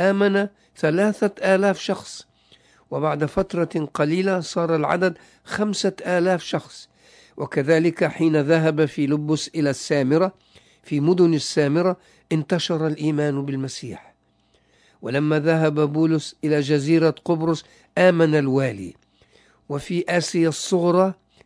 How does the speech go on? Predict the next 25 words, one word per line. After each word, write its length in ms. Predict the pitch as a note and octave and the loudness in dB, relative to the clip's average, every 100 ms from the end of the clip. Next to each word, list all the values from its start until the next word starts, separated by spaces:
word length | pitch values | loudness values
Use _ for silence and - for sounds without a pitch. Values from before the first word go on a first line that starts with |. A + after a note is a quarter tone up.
| - | -10
التي 380 | B2 B2+ C3+ C3+ | -8 -6 -2 -2
هي 100 | C3 | -2
تركيا 480 | C#3+ - D#3+ D3+ | -6 -6 0 0
حاليًا 540 | C3 D3 C#3 E3 F3 E3 - - _ | 0 -2 -2 0 0 -2 -6 -20 _
تأسست 640 | - F#3+ - - F#3+ F#3+ E3+ - | -4 -2 -2 -2 -2 -2 -6 -2
كنائس 440 | E3+ F3+ F3 D#3 | 2 4 2 -2
كثيرة، 480 | - D3+ F3+ A2 D2+ _ _ _ _ _ - | -6 -4 -2 -4 -8 _ _ _ _ _ -20
وكلمة 480 | A2+ D3+ C#3+ G#2+ A#2+ - | -8 -4 -2 -4 -8 -6
كنائس 420 | B2 E3 G3 - | -4 -2 -4 -6
كما 240 | C#3 A#2 | -4 -4
قلنا 400 | A2 - C#3+ B2+ | -4 -4 -2 -2
مرارا 420 | G#2+ A#2 C#3 D3 | -4 -4 -2 0
معناها 640 | C3+ B2+ A2+ A#2+ C3 B2+ A#2+ _ _ D#3 | 0 -2 -2 -2 -2 -2 -6 _ _ -8
جماعات 800 | C3+ A#2+ A2+ G2 C3+ C#3+ C#3 - _ _ - | -4 -2 -4 -2 0 0 0 -6 _ _ -12
من 160 | B2 | -6
المؤمنين. 640 | A#2 A#2 - B2 A#2+ G#2 D2+ _ _ _ _ _ | -4 -2 -2 -2 -2 -4 -8 _ _ _ _ _
فكانت 520 | - C#3+ F#3+ F3+ E3 D#3 | -16 -8 -4 -4 -4 -4
هناك 320 | E3 E3 D#3+ | -2 -2 -2
نتائج 600 | D3+ D3+ - D#3+ C#3 B2 | -2 -2 -2 -2 -4 -6
مفرحة، 480 | A#2 - A#2+ - - _ _ _ | -6 -8 -12 -14 -20 _ _ _
وكان 320 | D3+ C3+ F#3+ F3+ | -10 -4 -2 0
الناس 440 | E3+ E3+ E3+ - | -2 -2 -2 -4
يلاحظون 640 | D#3 D#3+ - D#3 D3 E3+ | -2 -2 -2 -8 -4 -2
التغيير 640 | D#3+ - D#3+ C3 D#3+ F3+ E3+ | -2 -2 -4 -4 -2 0 0
العجيب 580 | C#3+ C3 C#3 E3 D#3 | 0 -2 -2 2 2